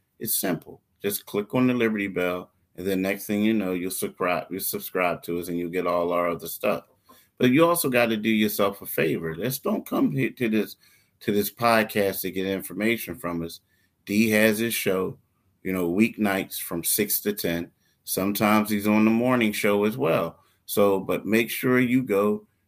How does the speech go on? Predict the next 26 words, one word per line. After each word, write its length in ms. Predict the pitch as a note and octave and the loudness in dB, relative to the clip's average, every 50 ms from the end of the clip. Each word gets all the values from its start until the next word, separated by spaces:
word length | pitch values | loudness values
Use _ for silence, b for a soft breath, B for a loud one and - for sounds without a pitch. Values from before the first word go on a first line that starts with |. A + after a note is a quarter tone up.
| _ - | _ -12
to, 140 | - - - | -8 -4 0
on 100 | G2+ G#2+ | 2 2
the 60 | A2 | 2
weeknights 640 | A#2+ B2 B2+ A#2+ A2 - E2+ F#2 G2 G2 G#2 G2+ - | 4 2 2 0 0 -2 -4 -4 -4 -4 -6 -6 -6
on 160 | F#2 F2 F2 | -6 -4 -4
ninety-seven 680 | F2 F2+ F#2+ G2+ G#2 A2 A2 - - G#2+ G#2+ A2 A2+ G#2+ | -4 -2 -2 -2 -2 -2 -2 0 0 0 0 0 -2 -2
five 460 | - - G#2 G2+ G2+ G2 G2 F#2+ - - - | -2 -2 0 0 0 0 -2 -4 -6 -8 -6
F 260 | F2+ G2 G2+ - - | -6 -6 -4 -4 -4
M 300 | A2 F#2+ F2+ F#2 G2 - _ _ _ _ _ _ _ _ | -4 -4 -4 -6 -8 -10 _ _ _ _ _ _ _ _
and 120 | F#2+ F#2 F#2+ | -6 0 2
listen 300 | G#2 G#2+ G#2 - G#2 G2+ | 2 2 2 2 0 0
to 240 | G2+ G2 F#2 E2+ - - _ _ | 0 0 0 -2 -4 -10 _ _
the 100 | - F#2+ | -6 -6
D 340 | F2 E2 D#2+ G2+ G#2 G#2+ G#2+ | -6 -4 -2 0 0 0 0
show 320 | G2+ - - G2+ G2 G2 F#2 | 0 0 2 2 2 2 0
from 240 | - - F2+ F2 | -4 -4 -6 -4
six 320 | - - - G2+ G2 - - | -4 -2 -4 -4 -4 -6 -10
to 80 | - G#2 | -12 -10
ten. 360 | - - F2+ F2 E2+ F2 - b b b b b b b b b - | -8 -6 -4 -4 -4 -6 -8 b b b b b b b b b 0
You 140 | G2+ G#2+ | 0 2
can 220 | G#2 - G#2+ G2 - | 4 4 2 2 2
also 680 | - G2 G#2+ A2+ B2+ B2 - - A2 G#2 G2+ F#2 E2 | 2 2 4 4 4 4 4 4 4 4 4 4 0
follow 540 | - - - - G2 G2 G2+ G2+ G#2 G#2 G#2 | -4 -8 -2 2 4 4 6 6 4 4 4
him 260 | G#2 G#2 G#2+ A2 G#2 - | 4 2 2 2 0 0
on 340 | - F#2 G2 G#2 A2+ A#2 A#2+ | -2 -2 -2 -2 -2 -2 -4
Twitter 500 | - - G2 G2 F#2+ F2 F2+ G2+ G#2 | -6 -4 -2 0 0 0 -2 -4 -6